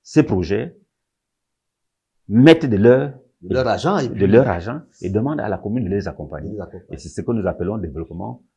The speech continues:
Speaker 1: participatif. Il y a des, des, des, des réalisations comme ça, par commune, population, qui se passent.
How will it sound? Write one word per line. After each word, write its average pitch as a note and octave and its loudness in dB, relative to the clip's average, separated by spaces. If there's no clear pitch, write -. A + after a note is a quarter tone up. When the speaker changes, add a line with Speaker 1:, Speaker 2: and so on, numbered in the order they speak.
Speaker 1:
participatif. - -12
Il F#2+ -16
y A#2 -2
a A2+ -4
des, F2 -2
des, D#2 -4
des, D#2+ -6
des F2 -4
réalisations F2+ -6
comme D#2+ -12
ça, - -14
par - -16
commune, C#3+ 0
population, F2 -8
qui - -14
se - -14
passent. - -16